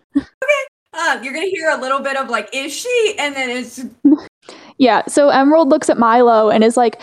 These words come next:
Speaker 1: "So she left, um, in the middle of the night with all of her stuff. Um, yeah, she left."
Speaker 2: All of her, sh-, she left?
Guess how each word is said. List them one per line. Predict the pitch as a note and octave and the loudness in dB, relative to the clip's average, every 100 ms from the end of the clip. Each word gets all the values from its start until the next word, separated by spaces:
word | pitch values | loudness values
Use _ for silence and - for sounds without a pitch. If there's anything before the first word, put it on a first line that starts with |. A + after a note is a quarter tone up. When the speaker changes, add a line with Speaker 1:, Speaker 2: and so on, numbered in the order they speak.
| - | -12
Speaker 1:
"So | - E4 | -2 0
she | - F4+ G4 | 0 0 2
left, | - A#3 A3+ - - - _ _ | 2 2 0 -6 -14 -16 _ _
um, | B3 B3 B3 B3 | 2 2 2 2
in | - B3+ | 0 2
the | |
middle | B3 B3 C4+ | 2 0 0
of | |
the | D4+ | -2
night | B3+ A3+ A#3+ - | -4 -6 -10 -8
with | A#3+ - | -8 -4
all | A#3 A#3 | -4 -4
of | B3+ C#4+ | -6 -6
her | D#4+ | -8
stuff. | D#4 - A#3+ B3 - | -6 -4 -2 -4 -8
Um, | A#3 G#3+ G#3+ G#3+ A3+ - _ - | -10 -8 -10 -12 -16 -18 _ -4
yeah, | F4+ G4+ _ | -4 -4 _
she | - G4+ | -4 0
left." | G4 E4+ E4 - _ - _ _ _ - | 0 0 -4 -10 _ -20 _ _ _ -12
Speaker 2:
All | A#3 A3 A3+ | -10 -8 -8
of | A3 A3+ A#3 _ | -10 -12 -18 _
her, | A3+ A#3 A3 G#3 G3 F#3+ _ _ - | -12 -10 -8 -10 -12 -16 _ _ -18
sh-, | - - A#3 | -16 -16 -16
she | - D4 C#4 | -14 -10 -10
left? | A3 F#3+ B3+ A4+ _ _ | -8 -6 -6 -8 _ _